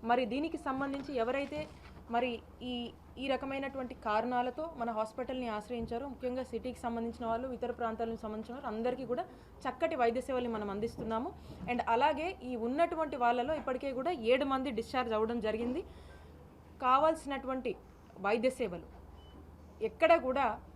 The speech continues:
వాళ్ళకు ఇమీడియట్‌గా రాగానే ఒక మంచి వైద్య సేవల్ని అందిస్తూ ఉన్నాము. And ఈ డిశ్చార్జ్ అయిన వాళ్ళు కాకుండా కూడా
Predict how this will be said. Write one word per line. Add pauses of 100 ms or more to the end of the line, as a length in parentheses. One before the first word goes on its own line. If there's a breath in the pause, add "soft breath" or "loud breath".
(120)
వాళ్ళకు
ఇమీడియట్‌గా (200)
రాగానే (240)
ఒక
మంచి
వైద్య
సేవల్ని
అందిస్తూ
ఉన్నాము. (360 loud breath)
And
ఈ
డిశ్చార్జ్
అయిన
వాళ్ళు
కాకుండా
కూడా